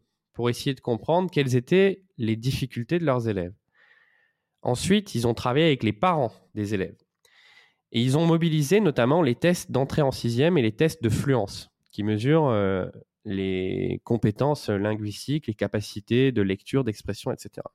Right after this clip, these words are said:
Et qu'est-ce qu'ils ont découvert ? Ils ont découvert quelque chose dont ils avaient l'intuition, mais qu'ils avaient jamais objectivé, c'est-à-dire que presque un élève sur deux dans le collège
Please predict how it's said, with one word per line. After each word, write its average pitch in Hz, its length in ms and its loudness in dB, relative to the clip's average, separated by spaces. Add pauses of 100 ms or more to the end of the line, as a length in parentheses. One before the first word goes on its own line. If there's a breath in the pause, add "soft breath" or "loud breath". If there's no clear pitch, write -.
Et - 80 -12
qu'est-ce 202 220 -2
qu'ils 151 200 0
ont 131 60 0
découvert ? 120 460 -2 (1120 soft breath)
Ils 117 120 2
ont 156 40 4
découvert 190 320 4
quelque 160 220 2
chose 208 240 4
dont 147 100 2
ils 131 240 -2
avaient 147 160 4
l'intuition, 151 560 0
mais 117 100 0
qu'ils 117 220 -2
avaient 113 120 2
jamais 151 280 4
objectivé, 123 720 0
c'est-à-dire 117 480 -2
que - 80 -6
presque 147 360 -4 (120)
un 170 160 2
élève 139 280 0
sur 120 240 -8
deux 131 200 -2
dans 113 100 -4
le 104 100 -4
collège 117 520 -4